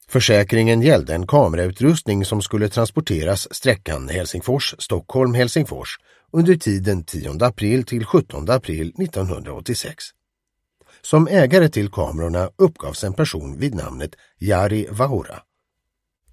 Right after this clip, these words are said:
När Örn tecknade försäkringen hade han med sig en skriftlig förteckning som gällde sex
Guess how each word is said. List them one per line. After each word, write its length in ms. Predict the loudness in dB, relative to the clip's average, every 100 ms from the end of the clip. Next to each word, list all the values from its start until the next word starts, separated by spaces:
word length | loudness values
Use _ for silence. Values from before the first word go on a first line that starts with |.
| _ -20 -12 0
När 160 | 4
Örn 240 | 4 2 4
tecknade 500 | 4 4 2 0 0
försäkringen 800 | 0 0 -2 -4 -2 0 -2 -2
hade 220 | 0 4
han 120 | 4
med 180 | 2 0
sig 120 | -4
en 60 | -6
skriftlig 560 | -2 0 0 -4 -6 -4
förteckning 540 | -2 0 -2 -2 -2
som 160 | 0 0
gällde 340 | 0 0 -6
sex 460 | -2 0 0 -4